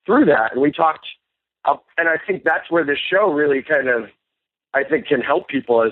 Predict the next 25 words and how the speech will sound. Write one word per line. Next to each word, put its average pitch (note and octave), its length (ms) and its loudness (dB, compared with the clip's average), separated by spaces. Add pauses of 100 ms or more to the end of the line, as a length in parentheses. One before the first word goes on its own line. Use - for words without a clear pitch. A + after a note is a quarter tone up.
far A#2+ 160 2
as A2+ 120 -4
like A#2 100 -2
a, G#2 240 0 (380)
you C#3+ 80 2
know, A#2 260 4
you're B2+ 260 0
finding D3 360 0
the A#2+ 60 -2
disgruntled, B2 680 -2
and A2+ 220 -2 (420)
Dan, C#3+ 220 0
you C3 100 2
really C3+ 220 4
are A#2 180 0
kind C3 160 0
of A2 80 -4
been A#2+ 200 0
the, A2+ 280 -2
the, A2 220 2
um, G#2 320 0 (680)
you C#3 60 2
know, C3 120 4
the A#2 140 2
voice D3 220 4